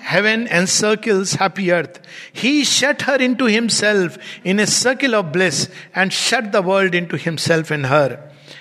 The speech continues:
A boundless isolation made them one। He was aware of her enveloping him and let her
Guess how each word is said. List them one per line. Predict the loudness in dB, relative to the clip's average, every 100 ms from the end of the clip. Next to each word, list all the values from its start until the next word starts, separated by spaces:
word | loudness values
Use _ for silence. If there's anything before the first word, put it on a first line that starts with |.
| _ -2
A | 0 0
boundless | 0 0 2 0 -2 -6 -2
isolation | -2 0 -2 0 0 0 -2 -4 -2
made | 0 0 0
them | 0 0 0
one। | 0 0 -6 -16 -20 _ _ _ _ -20 -20 -8
He | -2 0 0
was | 0 -2 0
aware | 0 0 0
of | -2 -4 -4
her | -4 0 -2
enveloping | 0 0 -2 -4 -8 -6
him | -6 -6 -10 -16 -20 -12 -6
and | -4 -2
let | 0
her | 0